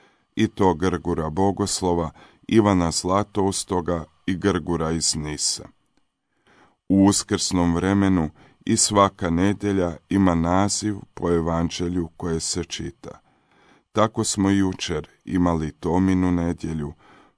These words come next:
s-, sljedeća nedjelja je nedjelja mironosica, pa nedjelja o uzetom, nedjelja o samarijanki i nedjelja o slijeporođenom. Mi, kršćani,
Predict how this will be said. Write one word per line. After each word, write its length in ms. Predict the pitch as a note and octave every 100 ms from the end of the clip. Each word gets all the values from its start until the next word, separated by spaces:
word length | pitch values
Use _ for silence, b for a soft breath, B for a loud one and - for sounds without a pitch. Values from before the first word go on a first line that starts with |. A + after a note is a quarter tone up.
| -
s-, 120 | -
sljedeća 720 | - - F#2+ G2 F2+ F2+ -
nedjelja 560 | E2+ E2+ E2+ E2 D#2 D#2
je 160 | D2 -
nedjelja 560 | E2 F#2+ E2 F2 D2+ D2
mironosica, 1080 | D2 C#2+ D2+ D#2+ F#2+ F#2+ F#2+ - - C#2+ - b b b
pa 140 | - G2+
nedjelja 560 | G#2 G2 E2+ D#2 D#2
o 140 | D2 C#2
uzetom, 720 | F2 G2+ - G2 - D#2 D2+ - b b
nedjelja 680 | E2+ G#2 A2 G2 F2+ E2 D2+ -
o 140 | - F2
samarijanki 1080 | - D#2+ D#2+ D#2 D#2+ E2 F#2+ F2+ - F2+ - _ _
i 120 | G#2+
nedjelja 600 | F#2 E2+ C#2+ E2+ E2 D#2+ -
o 80 | -
slijeporođenom. 1080 | G2 - F2 E2 E2+ E2 C#2+ C#2 - - G1+ - _ _ _ _ b b b b b -
Mi, 300 | F2 G#2 G#2
kršćani, 800 | - F#2+ E2 - E2+ D#2 D2+